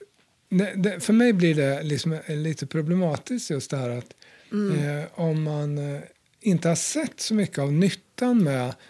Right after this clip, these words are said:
Speaker 1: de mellanmänskliga mötena i, i rummet,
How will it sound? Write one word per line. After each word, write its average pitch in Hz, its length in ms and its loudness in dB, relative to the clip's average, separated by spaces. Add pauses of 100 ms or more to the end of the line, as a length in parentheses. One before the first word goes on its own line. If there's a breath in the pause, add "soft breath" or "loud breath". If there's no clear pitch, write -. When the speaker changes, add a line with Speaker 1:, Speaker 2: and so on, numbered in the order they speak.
(140 soft breath)
Speaker 1:
de 151 260 0
mellanmänskliga 139 960 0
mötena 131 640 -2
i, 151 440 -2
i 143 60 0
rummet, 135 680 -4